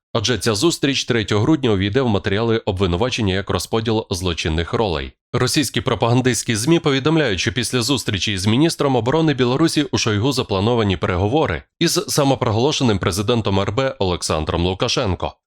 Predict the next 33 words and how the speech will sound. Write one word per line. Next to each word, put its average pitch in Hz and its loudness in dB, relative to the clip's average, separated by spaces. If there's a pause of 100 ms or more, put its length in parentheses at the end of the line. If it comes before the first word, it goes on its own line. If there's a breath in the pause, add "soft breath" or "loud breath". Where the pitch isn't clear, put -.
Моніторингова 117 2
група 165 2
«Білоруський 135 0
гайон» 156 2
звернула 123 2
увагу 139 2
на 101 2
декілька 123 -2
цікавих 87 -2
деталей. 95 -2 (160)
Про 113 0
візит 123 0
Шойгу 120 2
до 95 -2
Білорусі 123 0
у 101 4
вихідний 101 0
день 143 2
раніше 107 0
не 90 0
повідомлялося. 107 -2 (160)
Менш 170 2
ніж 156 2
через 131 0
годину 131 2
після 110 -4
повідомлення 113 2
про - -2
приліт 117 -2
Шойгу 107 0
до 98 2
Р 143 0
Ф 151 -4